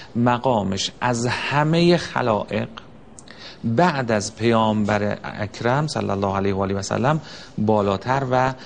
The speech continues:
برتر هست. چنین دامادی امروز وارد خانه، مانند امروز به هر حال خانه زیبای خودشون رو تشکیل دادن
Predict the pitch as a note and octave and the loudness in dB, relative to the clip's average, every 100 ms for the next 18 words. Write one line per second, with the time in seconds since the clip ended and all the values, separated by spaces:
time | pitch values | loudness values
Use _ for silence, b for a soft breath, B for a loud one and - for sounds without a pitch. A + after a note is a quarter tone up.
0 | A#2+ A2+ G#2 G2 A2 G2+ G2+ - - C3 | -10 0 0 0 -2 -2 -4 -4 -4 0
1 | C3 C3 G#2+ G#2+ G#2 B2 C#3 D3+ D3+ - | 2 2 2 2 2 0 -2 -2 -4 -10
2 | B B B B A2+ A2+ A#2 G#2+ G#2 A2 | B B B B 2 4 4 2 2 0
3 | G#2 G2+ G2+ G#2 G2+ G2 - - G#2 G2+ | 0 0 0 0 0 -4 -10 -10 -4 0
4 | G2+ G2+ G#2+ G#2 F#2+ F#2+ G#2+ F#2+ F#2+ F#2+ | 2 2 2 2 2 0 -2 -2 -2 0
5 | G2 F#2+ G2 G2 G2+ F#2+ G2 G#2 G2+ G2+ | -4 -2 -2 0 -2 -2 0 0 0 -4
6 | - F#2+ F#2 F#2+ - C#3 C#3+ C#3+ C#3+ | -4 -6 -4 -6 -4 -2 0 0 -2